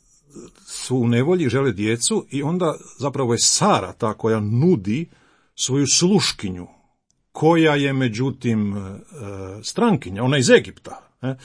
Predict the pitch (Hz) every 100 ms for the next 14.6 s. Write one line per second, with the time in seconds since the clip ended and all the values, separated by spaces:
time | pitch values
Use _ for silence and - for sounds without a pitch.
0 | - - 117 123 123 160 156 151 117 107
1 | 160 123 117 - 127 131 127 - 120 113
2 | 110 110 104 110 107 - - - - _
3 | 202 190 - - 120 - 120 107 - -
4 | - 110 117 - 98 107 107 104 98 87
5 | - - 123 117 - 95 117 151 - 143
6 | 113 127 113 98 127 175 180 - - _
7 | _ _ - - 147 220 196 151 143 139
8 | 127 101 - - _ _ _ _ 196 214
9 | 175 147 - 147 120 - - 127 131 117
10 | 101 90 101 87 98 120 190 208 - _
11 | _ 120 131 123 220 240 226 160 - 175
12 | - 117 104 - - - _ _ _ _
13 | _ _ _ _ _ _ _ - 131 -
14 | - 123 131 - 202